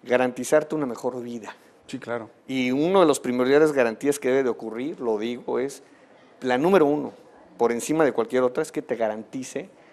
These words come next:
Speaker 1: tu seguridad, es decir, la vida. Lamentablemente hemos visto con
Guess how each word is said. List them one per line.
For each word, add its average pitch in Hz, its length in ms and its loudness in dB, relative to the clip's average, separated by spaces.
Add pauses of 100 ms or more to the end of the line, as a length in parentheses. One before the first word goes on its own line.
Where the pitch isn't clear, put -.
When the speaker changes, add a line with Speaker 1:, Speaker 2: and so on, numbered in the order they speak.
(120)
Speaker 1:
tu 127 100 -8
seguridad, 113 640 -6 (100)
es 135 120 -6
decir, 135 320 -8
la 107 180 -10
vida. 104 300 -14 (720)
Lamentablemente 147 640 2
hemos 143 220 2
visto 143 260 -2
con 107 340 -8